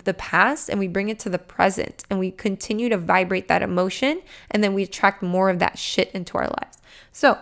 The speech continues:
what happened was I was like, "Oh, okay, I guess it's time for me to upgrade my juicer." Because I actually was thinking about this just the other day. So I manifested this shit because I was thinking,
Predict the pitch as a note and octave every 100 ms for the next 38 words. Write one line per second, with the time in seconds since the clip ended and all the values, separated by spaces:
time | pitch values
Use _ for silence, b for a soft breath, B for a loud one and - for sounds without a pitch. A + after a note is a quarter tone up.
0 | - F#3+ F#3+ F#3+ C#4+ D4 C#4 D#4 b b
1 | G#3+ A#3 A#3+ F#4+ B3 - A#3+ B3+ C#4+ -
2 | B - A#3 B3 C4+ C4 G#3 G3 A3 A#3+
3 | B3 - F#3 - G3+ G#3+ G#3+ B3 D#4+ -
4 | - - b b - A#3+ E3 A#3+ C4+ C#4+
5 | D4+ - D#4 D4+ C#4+ C#4 - D#4 E4+ D4+
6 | C4 B3+ C4+ B3+ G3+ G#3+ - B3 C#4+ D4
7 | D4+ D4 E4+ F#4 D4+ B3 A#3 G#3 B3 A#4
8 | A#4+ A#3+ - G3+ F#3+ F#3+ - D#3+ - B
9 | B B A3+ B3 C4 C4 D4+ D4 C#4 B3